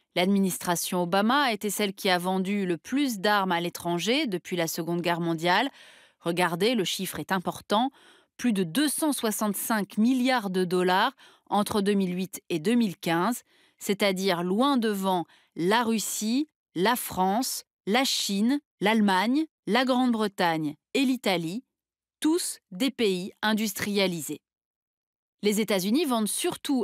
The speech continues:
à leurs principaux alliés, que vous voyez là sur la carte. À présent, prenons le cas spécifique de la France. Elle est devenue en deux mille quinze le deuxième exportateur mondial d'armement.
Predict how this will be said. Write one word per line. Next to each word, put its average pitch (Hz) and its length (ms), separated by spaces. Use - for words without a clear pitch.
à 302 100
leurs 302 180
principaux 214 540
alliés, 170 420
que - 80
vous 285 200
voyez 220 280
là 180 100
sur 180 220
la 165 100
carte. - 480
À - 120
présent, 330 320
prenons 320 280
le 302 100
cas 349 160
spécifique 285 520
de 320 100
la 302 140
France. - 600
Elle 214 160
est 220 60
devenue 220 340
en 180 100
deux 185 120
mille 208 200
quinze 294 400
le 196 140
deuxième 269 500
exportateur 240 800
mondial 202 340
d'armement. 208 600